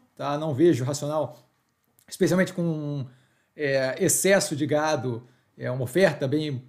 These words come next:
positiva de gado e a capacidade, é, de ter ali o, a, a retomada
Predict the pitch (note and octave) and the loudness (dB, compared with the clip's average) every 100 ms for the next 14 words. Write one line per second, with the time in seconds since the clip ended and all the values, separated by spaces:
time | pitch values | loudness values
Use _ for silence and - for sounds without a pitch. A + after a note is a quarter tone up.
0 | - D#3 C#3 - F3 E3 B2+ C#3+ D3 A2+ | -2 0 0 -4 -2 -2 -2 -2 -2 -2
1 | A#2+ B2+ C#3+ D3 C#3+ C#3+ D3 C3 A#2 - | -4 -4 -2 -4 -4 -2 -2 -2 -6 -14
2 | _ _ _ C#3 C3 C3 B2+ B2 B2+ G#2 | _ _ _ -8 -4 -2 -2 -2 -4 -4
3 | C#3+ F#3+ F3+ D3+ C3 A#2+ A#2 G#2 G2+ G2+ | 0 2 6 4 4 -2 -4 -6 -10 -14
4 | G#2 G#1+ G#1 - _ _ _ - E3 C#3+ | -16 -18 -18 -20 _ _ _ 0 2 4
5 | C3 A#2+ G#2 G#2 G#2 G2 G2+ A#2+ B2+ - | 0 -4 -8 -14 -18 -18 -16 -6 -6 -2
6 | C3+ C3+ C3+ C#3+ F3 D#3+ D#3 B2 G#2 | 0 0 0 2 2 4 0 0 -6